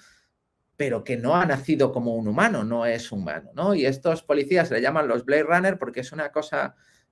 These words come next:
eh, como muy dura éticamente. Tienes que matar a alguien que incluso parece buena persona o,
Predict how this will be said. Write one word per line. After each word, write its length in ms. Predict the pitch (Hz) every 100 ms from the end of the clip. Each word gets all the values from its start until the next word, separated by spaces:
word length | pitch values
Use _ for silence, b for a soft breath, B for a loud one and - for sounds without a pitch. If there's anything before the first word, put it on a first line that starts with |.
| _
eh, 800 | 131 131 127 123 117 113 - -
como 280 | 104 110 113
muy 280 | 127 160 147
dura 380 | 165 202 135
éticamente. 500 | 135 139 131 196 208
Tienes 240 | 139 139 -
que 80 | 139
matar 320 | 123 151 135
a 60 |
alguien 240 | 165 165 139
que 100 | 135
incluso 400 | 135 147 - 110
parece 360 | 107 139 165
buena 260 | 139 143 135
persona 500 | 113 - 190 143 101
o, 140 | 123